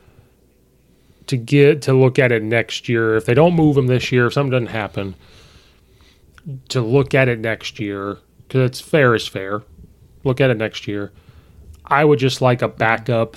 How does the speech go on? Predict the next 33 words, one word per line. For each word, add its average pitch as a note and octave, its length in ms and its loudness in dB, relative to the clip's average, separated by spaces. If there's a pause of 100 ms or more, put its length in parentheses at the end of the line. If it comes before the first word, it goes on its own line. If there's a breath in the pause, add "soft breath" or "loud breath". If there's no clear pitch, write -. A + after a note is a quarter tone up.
that B2+ 420 -6
could A2 240 -6
be A#2+ 160 0
there A2 640 0 (720 soft breath)
to A2+ 220 -4
push - 480 -4
him. A2 360 -12 (320)
You A#2 120 -4
know A2 140 0
what G#2+ 120 2
I G#2 100 -2
mean? G#2 320 -4
Like, G#2 260 -6
to G#2+ 120 -10
really, G#2+ 380 -2
like, G2 560 -8 (1600 soft breath)
that's C3 200 0
why, C3 160 4
to B2+ 160 -6
me, A#2+ 140 0
like, A#2 120 0
a A2 80 -4
Gardner A2+ 280 0
Minshew A2+ 360 -4
could B2+ 160 -6
come A#2 240 -4
in, A#2 200 -2
and A2+ 80 -2
if G2+ 100 -8
he's G#2+ 160 -4
a G#2+ 60 -4
good G#2 200 -4
teammate, B2+ 460 -2